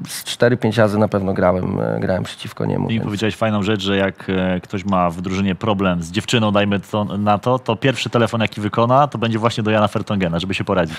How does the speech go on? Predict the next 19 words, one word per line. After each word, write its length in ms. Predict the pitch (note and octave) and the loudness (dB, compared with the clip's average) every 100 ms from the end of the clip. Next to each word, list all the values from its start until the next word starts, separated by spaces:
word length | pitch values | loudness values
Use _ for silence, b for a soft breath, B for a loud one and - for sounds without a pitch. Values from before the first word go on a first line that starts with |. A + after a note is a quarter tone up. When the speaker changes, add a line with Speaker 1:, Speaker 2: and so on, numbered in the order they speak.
| - | 0
Speaker 1:
Tak, 300 | A2 F#2+ F#2+ | 4 4 2
tak. 280 | - B1+ - | -2 -2 0
E, 180 | A#2 A#2 | 4 4
dokładnie 420 | A#2 C3 D3+ C3+ | 4 4 6 4
tak 120 | B2 A#2+ | 4 2
powiedziałem, 500 | C3 C3 A2 B2 C#3 | 2 6 6 6 4
bo, 440 | A#2 A#2 A#2+ A#2 - | 4 6 6 4 4
e, 240 | G#2+ A#2 | 4 6
no, 120 | B2+ | 6
sprawią 380 | B2+ - D#3 D3 | 4 4 4 4
takie 300 | C#3+ C#3 D3 | 2 2 2
wrażenie, 460 | C3 B2+ B2+ C3+ C3 | 4 6 6 6 6
że 380 | A#2+ B2 A2+ D2 | 6 6 6 2
wszystko 380 | - - - D3 | 0 -2 2 4
wie, 300 | C3 C#3 C3+ | 6 6 4
wszędzie 340 | - C3 A#2 | 4 2 4
był, 300 | A#2+ B2 B2 | 4 4 4
wszystko 340 | A2+ - - B2+ | 2 -4 0 2
widział. 400 | A#2 G#2+ A#2 | 4 6 8